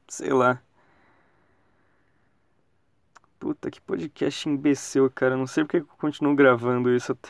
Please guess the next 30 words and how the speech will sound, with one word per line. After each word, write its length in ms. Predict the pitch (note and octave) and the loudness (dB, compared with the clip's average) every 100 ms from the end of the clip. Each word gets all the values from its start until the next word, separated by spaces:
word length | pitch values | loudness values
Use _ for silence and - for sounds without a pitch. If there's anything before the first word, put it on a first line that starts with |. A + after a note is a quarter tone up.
| - | -10
<laughs> 40 | D3 | -4
hoje, 360 | B2+ B2 A#2 | 0 0 0
meu. 180 | A2+ A2+ A#2 _ _ _ _ _ _ _ _ _ _ _ _ _ _ _ _ _ _ _ _ _ _ _ _ _ _ _ _ _ _ _ _ _ _ _ _ _ - _ _ _ _ | -6 -8 -14 _ _ _ _ _ _ _ _ _ _ _ _ _ _ _ _ _ _ _ _ _ _ _ _ _ _ _ _ _ _ _ _ _ _ _ _ _ -20 _ _ _ _
Foda-se, 560 | _ - C3 B2+ B2+ - | _ -10 -6 -6 -6 -6
cara. 240 | B2 A#2+ | -4 -2
Eu 80 | B2 | -2
vou 100 | C3+ | -4
continuar 420 | D3 C#3 D3+ C#3 | -4 -4 0 4
o 40 | C#3 | 4
assunto 420 | C3+ - C3+ C3 | 2 -4 -2 -2
aqui, 220 | B2 D3 | 0 -2
porque 180 | - C#3 | -2 -4
senão 320 | - C3+ C3+ | -2 -2 2
vai 140 | C#3 | 2
ficar 540 | C#3 - C#3 C#3 A#2+ A2+ | 0 0 2 4 4 0
silêncio 720 | - - C#3+ B2+ C3 C#3+ - | -10 -6 -2 0 0 0 -2
aqui 160 | A#2+ - | -6 -6
no 100 | A2 | -6
podcast. 680 | A2 G#2+ - A2+ A2+ - - | -6 -6 -6 -8 -8 -14 -12
Vai 100 | - | -12
ficar 180 | - A#2+ | -6 -8
chato 320 | - C3 B2+ | -4 -4 -2
pra 140 | - C3 | -2 -2
caralho. 440 | B2+ B2 B2 A#2+ | 2 2 2 0
Vou 120 | A2+ | -4
ficar 200 | A2 B2+ | -4 -4
quinze 320 | A#2+ C3 C#3+ | -4 -4 -4
segundos 340 | - A#2+ C3 B2+ | -2 -2 -2 -2
em 80 | B2+ | -4
silêncio. 560 | - A#2+ A#2 B2+ - | -4 -4 -4 -6 -12